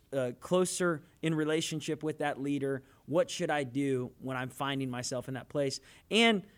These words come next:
how do I know if it's a red flag or if it's just me being suspicious, if it's just me, you know, assuming the worst about someone or me, uh, reading into something that may not really be there? So I wanna give you twenty-one red flags,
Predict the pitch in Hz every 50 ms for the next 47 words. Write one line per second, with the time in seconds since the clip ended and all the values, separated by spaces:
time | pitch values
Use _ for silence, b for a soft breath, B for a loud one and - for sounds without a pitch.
0 | B B - - 175 220 240 247 214 202 202 202 196 196 - 175 - 160 143 151
1 | 160 170 156 - - 156 160 175 185 185 - - 156 151 - 156 139 - - -
2 | 165 160 147 - 131 135 147 160 165 151 135 143 147 143 135 - - 127 - -
3 | - 165 175 - 127 110 - - 117 139 135 - - 151 139 - - 135 143 151
4 | 156 156 156 147 B B B B B B - 139 139 139 135 135 - - - -
5 | 170 175 180 175 165 160 151 143 143 139 131 147 156 165 - - - 135 131 123
6 | 117 - - - 135 123 123 123 117 113 110 110 - 135 131 131 135 143 151 151
7 | 151 147 143 147 B B B B B 113 117 151 160 175 185 175 175 170 170 170
8 | 170 156 151 - - 160 143 135 - 147 143 135 139 120 143 151 156 160 170 165
9 | - - 151 143 139 135 123 117 135 143 139 131 110 107 - B B B B B
10 | B - - 190 185 160 151 170 180 190 190 175 156 160 185 185 165 - 156 151
11 | 143 - - - - 175 180 185 196 190 185 180 175 170 170 160 160 165 165 156
12 | - - 151 139 131 127 135 139 135 131 - -